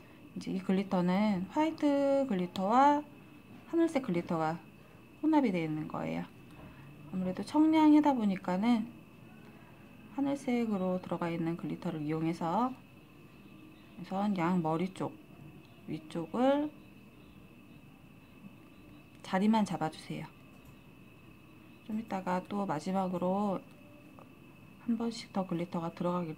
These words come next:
때, 들어갈 거기 때문에 또 밑쪽도 글리터 양은 원하시는 만큼 조절이 가능하세요. 저는 이제 좀 아무래도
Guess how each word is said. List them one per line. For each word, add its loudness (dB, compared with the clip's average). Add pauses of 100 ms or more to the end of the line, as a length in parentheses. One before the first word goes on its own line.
때, -8 (140)
들어갈 -4
거기 -6
때문에 0 (920)
또 -4
밑쪽도 -2 (3250)
글리터 0
양은 4
원하시는 4
만큼 0
조절이 0
가능하세요. -2 (360)
저는 2
이제 0
좀 -4
아무래도 0